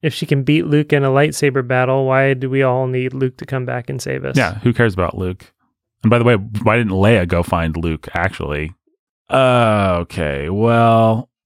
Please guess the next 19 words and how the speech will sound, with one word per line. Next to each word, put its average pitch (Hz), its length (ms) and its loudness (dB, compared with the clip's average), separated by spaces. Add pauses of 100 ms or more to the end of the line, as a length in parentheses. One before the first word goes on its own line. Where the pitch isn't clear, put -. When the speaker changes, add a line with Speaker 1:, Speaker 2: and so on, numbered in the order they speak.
Speaker 2:
<sighs> - 300 -14
is 101 380 -4
there 110 100 4
anything 107 160 4
else 95 140 0
to - 60 -10
say 104 120 0
about 92 200 2
the 85 60 2
Leia 90 280 2
stuff? - 640 -2 (380)
Speaker 1:
It's - 200 -16
bad. - 360 -20
Speaker 2:
It's 110 140 0
just 104 120 0
bad. - 380 -6
It's 101 200 0
really 101 220 4
bad. - 400 -2